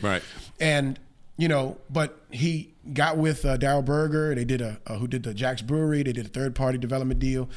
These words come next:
Speaker 2: helped them to package the deal together, and the Circle got built and open. The city gave money, everything else. It was great. The problem was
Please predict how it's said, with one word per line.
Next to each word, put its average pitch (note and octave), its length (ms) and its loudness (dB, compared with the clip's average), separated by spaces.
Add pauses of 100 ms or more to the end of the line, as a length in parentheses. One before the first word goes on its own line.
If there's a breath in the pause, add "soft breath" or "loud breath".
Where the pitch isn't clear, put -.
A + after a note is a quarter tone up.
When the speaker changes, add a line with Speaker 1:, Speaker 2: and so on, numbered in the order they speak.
(160 loud breath)
Speaker 2:
helped B2+ 240 -2
them C3 80 2
to A#2 40 -2
package B2+ 380 -2
the - 100 0
deal A#2+ 160 -2
together, C#3+ 400 -2 (320 loud breath)
and A#2+ 380 -2
the A#2+ 60 -10
Circle C3+ 260 -2
got B2 220 -2
built C#3 180 -2
and D3 100 -4
open. G3 300 -4
The - 60 -12
city B2+ 240 2
gave C3+ 240 4
money, C3 280 4
everything C3 300 2
else. F3+ 180 0 (240 loud breath)
It - 40 -2
was F3 120 4
great. A3+ 280 0 (920 soft breath)
The - 100 -8
problem A3+ 540 2
was A#2 560 -2